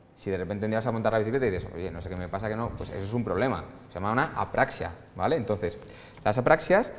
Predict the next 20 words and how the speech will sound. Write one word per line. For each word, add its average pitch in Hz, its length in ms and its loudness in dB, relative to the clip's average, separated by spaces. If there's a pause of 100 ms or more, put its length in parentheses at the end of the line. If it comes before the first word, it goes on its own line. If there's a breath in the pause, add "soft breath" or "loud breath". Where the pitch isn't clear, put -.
(140)
las 104 100 2
podemos 127 240 4
clasificar 147 480 8
de 190 140 6
todas 131 300 4
estas 123 180 0
formas 139 280 2
que 113 80 4
veis 98 180 4
aquí. 90 300 -4 (240 loud breath)
Entonces, 113 200 2
fijaros 127 300 4
esta 165 180 0
que 147 100 -2
curiosa, 165 400 4
es - 100 -6
una 139 100 2
apraxia 131 320 4
del 131 120 10
vestido. 160 460 6